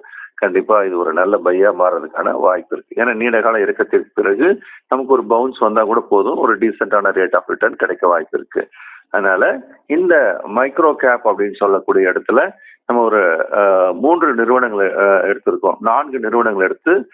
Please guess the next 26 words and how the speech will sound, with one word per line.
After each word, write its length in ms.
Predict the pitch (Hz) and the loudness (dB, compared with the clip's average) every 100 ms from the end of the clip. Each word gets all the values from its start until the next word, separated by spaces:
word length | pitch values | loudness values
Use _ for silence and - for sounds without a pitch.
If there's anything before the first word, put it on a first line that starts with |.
| - | -20
இப்ப 180 | _ 92 | _ -6
discuss 400 | 87 - 101 - | -6 -2 -4 -2
பண்ணிருக்கிறோம். 560 | 87 87 80 117 180 - - - _ | -2 -4 0 0 0 -6 -20 -20 _
அதுல 380 | 104 107 101 98 | 2 2 4 2
முதல்ல 360 | 82 104 104 104 | 2 0 2 0
நம்ம 180 | 92 90 | -2 -2
பார்த்தது 500 | 98 92 92 95 170 208 - _ _ _ | 0 0 -2 0 0 -2 -8 _ _ _
Hindustan 500 | 110 110 104 113 123 | -6 -4 0 0 0
Media 360 | 104 101 104 95 | 0 0 2 2
Venture 320 | 90 85 101 | 0 -4 -4
Limited, 500 | 92 87 90 143 196 - _ | -2 -4 -2 -2 -2 -6 _
Pony 280 | - 95 92 | -4 -2 -2
Sugars, 480 | 87 92 95 165 - - _ _ _ _ | -4 -4 0 -2 -4 -20 _ _ _ _
எக்ஸல் 440 | - 101 - 117 95 | -4 -4 -2 -2 0
Industries, 640 | 92 87 - - 175 196 - - | -2 -4 -4 -2 -2 -2 -12 -18
அப்புறம் 360 | - 117 147 - - | -14 -4 -2 -2 0
Rajesh 520 | 104 87 82 87 - | 2 2 0 -6 -4
Export. 520 | 80 - - 87 80 - _ _ _ | -8 -8 -6 -4 -4 -8 _ _ _
ஆனா 260 | 98 101 139 123 - _ _ _ | -2 0 0 -2 -12 _ _ _
இதெல்லாம் 400 | 104 110 117 170 | -2 0 2 0
வந்து 320 | 139 127 143 202 - - _ | 0 0 0 0 -2 -16 _
நிறைய 340 | 92 101 143 170 - _ 107 | -2 2 2 0 -6 _ -6
நகர்வுகள் 500 | 98 120 147 151 127 | -2 0 0 0 2
இருக்கும். 400 | 104 90 117 160 196 - - _ | 0 -2 0 0 0 -10 -20 _
ஆனா 140 | 104 | -2
இதை 140 | 117 | -2